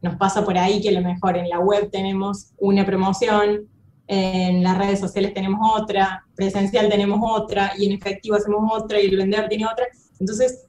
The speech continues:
pasa que el cliente de repente se ve que el mismo producto tiene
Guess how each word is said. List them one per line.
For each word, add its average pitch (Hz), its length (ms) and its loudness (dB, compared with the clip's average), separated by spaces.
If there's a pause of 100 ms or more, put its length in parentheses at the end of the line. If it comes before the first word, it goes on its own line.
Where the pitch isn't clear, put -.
(160)
pasa 254 440 2
que 175 400 0
el 175 100 -2
cliente 202 380 0
de 247 60 2
repente 240 420 -2
se 190 160 -4
ve 214 420 0
que 175 180 -2
el 175 80 -2
mismo 247 240 0
producto 208 460 0 (180)
tiene 208 480 -4